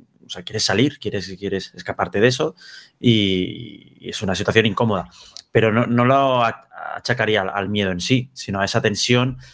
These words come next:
y a esos problemas en los que te ves indefenso. No eres un tío, eh,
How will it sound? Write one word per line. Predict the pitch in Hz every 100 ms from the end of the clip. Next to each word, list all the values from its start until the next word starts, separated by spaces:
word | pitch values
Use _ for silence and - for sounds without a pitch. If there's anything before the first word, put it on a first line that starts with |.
| _
y | 110
a | 101
esos | 98 113
problemas | - 110 107 117 117
en |
los | 113
que | -
te | 104
ves | 95
indefenso. | 110 98 127 127
No | 101
eres | 101 107
un | 90
tío, | 107 104 95 - - _
eh, | - 101 101 98 95 95 95 92